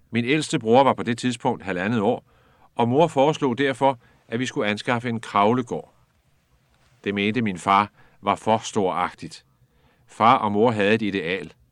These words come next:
Alt skulle være pænt, men beskedent. Og så fik vi da en barnepige på fjorten år, en lille forjasket pige, men sød var hun. Hendes opgave var dels at lege med mine to små brødre, dels at gå tur med dem,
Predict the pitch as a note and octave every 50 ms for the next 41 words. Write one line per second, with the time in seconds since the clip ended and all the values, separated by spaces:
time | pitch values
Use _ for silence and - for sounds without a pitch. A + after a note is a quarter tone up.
0 | _ _ _ _ _ _ _ _ _ _ - A#2+ - - - - C#3 A#2+ A2 F2
1 | D2+ - - - D3 C3+ - - - - _ _ _ _ _ - C3+ A#2+ - -
2 | - - G2 D2 - - - - - _ _ _ _ _ _ _ _ _ _ _
3 | _ _ _ _ _ _ _ _ _ _ _ _ _ _ - B2 F3 E3+ E3+ G3+
4 | F3+ F#3 F#3 F3 D#3+ D#3 C3 B2 A#2 A2+ B2 D3 E3 D#3+ - D#3 C#3 A2+ A2 -
5 | - - B2 C#3 D#3 D3+ C#3+ A#2+ A#2 B2+ A2 - _ _ _ _ _ _ _ _
6 | _ _ - B2+ A#2 B2 C3 D3+ D#3 B2+ - _ _ - - A#2 G#2 A2 A#2+ C3
7 | A#2+ - - C3 A2+ - A2+ A2 A#2+ C3+ C3+ B2 A2 G2 F2 - _ - - F3
8 | D3 G#2 F2+ E2 E2 F#2 G#2+ G#2 - _ _ _ _ _ _ _ _ _ _ _
9 | _ _ _ _ _ - E3 F#3 F#3+ - C#3+ D3 D#3+ - E3 D#3+ D3+ C#3 A#2+ A#2+
10 | A2 - D#3+ D#3 C3 - A2+ F#2+ E2 F#2+ F#2 G2 A2+ C#3 C#3+ C#3 A#2+ A2 G2 F2+
11 | E2 - C3 A2+ G#2 - A2 F#2+ E2 - - F#2 F#2+ G#2 A#2+ C#3 C#3 A#2+ _ _
12 | _ _ _ _ _ - D3 D3+ C3+ - B2 G#2+ - - - - - D3 C3+ C#3+
13 | C#3+ D3 C#3 C3+ C#3+ C3